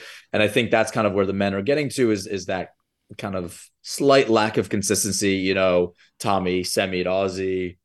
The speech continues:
Chris with quarters at Wimby, you know, who knows when Opelka can come back, but he can always be dangerous, and, and Fritz can always play big ball. So it's, you know, getting a few of these guys to, to kind of,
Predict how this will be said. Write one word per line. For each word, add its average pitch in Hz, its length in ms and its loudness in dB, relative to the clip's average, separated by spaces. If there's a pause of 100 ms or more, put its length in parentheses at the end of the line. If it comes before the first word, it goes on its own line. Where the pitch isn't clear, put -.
(240)
Chris 95 260 -2
with 92 160 -12
quarters 95 520 0
at 90 120 -4
Wimby, 98 760 -2 (680)
you 87 140 -16
know, 80 420 -18
who 104 140 -8
knows 95 260 2
when 95 100 -2
Opelka 90 320 2
can 92 120 -4
come 92 200 -4
back, 92 280 0
but 92 100 0
he 98 100 -4
can 92 100 -2
always 90 200 4
be 92 120 -6
dangerous, 95 600 -2
and, 90 160 -6
and 90 180 -6
Fritz - 400 0
can 90 140 -8
always 87 200 -2
play 85 140 -4
big 87 220 -2
ball. 90 240 4
So 90 220 2
it's, 90 240 0 (520)
you 123 80 4
know, 117 100 4
getting 120 340 2
a 113 60 4
few 113 260 -2
of 95 80 -6
these 98 220 -4
guys 98 560 0
to, 87 320 -4
to - 160 -10
kind 92 240 -4
of, 87 180 -4